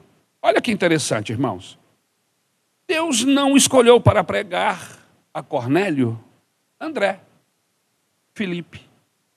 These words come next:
mas sim Pedro. Por que Pedro? Pedro, meus queridos irmãos, ele desfruta de uma reputação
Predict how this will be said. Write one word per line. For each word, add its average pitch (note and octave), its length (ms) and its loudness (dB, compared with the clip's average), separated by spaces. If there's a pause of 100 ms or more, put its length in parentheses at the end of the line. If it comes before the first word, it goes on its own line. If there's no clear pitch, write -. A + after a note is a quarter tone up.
(420)
mas C#4 240 -2
sim B3 420 -2 (560)
Pedro. E4+ 380 -4 (1120)
Por - 220 0
que E4 140 2
Pedro? - 580 -2 (1160)
Pedro, A3+ 420 4
meus E3 160 0
queridos C#3+ 480 0
irmãos, A#2+ 460 2
ele D#4 160 4
desfruta A#3+ 600 4
de F#3+ 140 4
uma G#3 180 4
reputação F3 960 -2